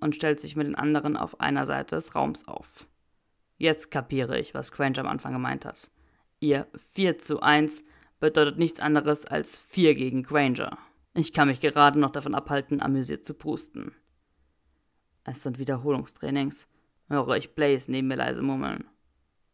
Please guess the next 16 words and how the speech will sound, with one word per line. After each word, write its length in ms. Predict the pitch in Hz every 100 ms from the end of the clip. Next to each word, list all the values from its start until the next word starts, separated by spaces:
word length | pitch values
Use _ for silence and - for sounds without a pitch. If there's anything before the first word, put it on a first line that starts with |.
| _
Nicht 280 | - 135 -
alle 220 | 147 147
haben 200 | 131 135
sie 120 | 131 -
andauernd 480 | 139 131 127 127
nötig, 480 | 156 147 - - - _ _ _
aber 220 | - 147 131
manchen 580 | 131 175 - 135 139 - -
liegt 320 | 151 147 -
Kampfmagie 640 | 147 147 - 135 127 139
eben 140 | 135 131
nicht 220 | 135 -
so 100 | 139
gut 180 | - -
wie 60 |
anderen. 500 | - 143 123 92 -